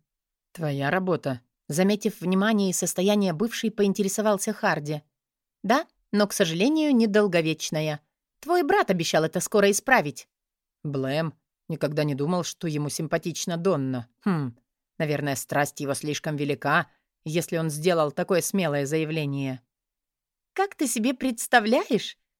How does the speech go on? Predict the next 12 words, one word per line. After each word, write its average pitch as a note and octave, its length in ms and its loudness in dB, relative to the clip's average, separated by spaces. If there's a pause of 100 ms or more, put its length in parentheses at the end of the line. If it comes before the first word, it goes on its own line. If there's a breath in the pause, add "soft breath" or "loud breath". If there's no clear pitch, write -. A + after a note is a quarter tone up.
начала D#3 340 -2
я A3+ 300 0 (380)
и F4+ 100 2
усмехнулась, F#3 760 0
когда E3 280 2
поняла, E3 400 0
на F#3 120 0
какой F#3+ 280 0
метод G#3+ 400 0
похудения F3+ 680 0
намекал F#3 420 0
мужчина. G#3+ 600 -2